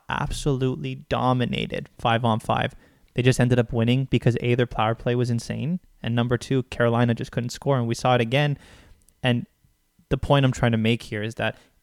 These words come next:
the by far and away the most important metric, I think,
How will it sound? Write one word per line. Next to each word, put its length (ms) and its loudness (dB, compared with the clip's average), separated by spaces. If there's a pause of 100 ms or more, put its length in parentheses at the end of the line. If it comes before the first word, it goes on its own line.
(500)
the 160 4
by 400 8
far 260 4
and 80 4
away 240 2
the 80 -2
most 240 0
important 500 -4
metric, 360 -6 (120)
I 60 -4
think, 320 -2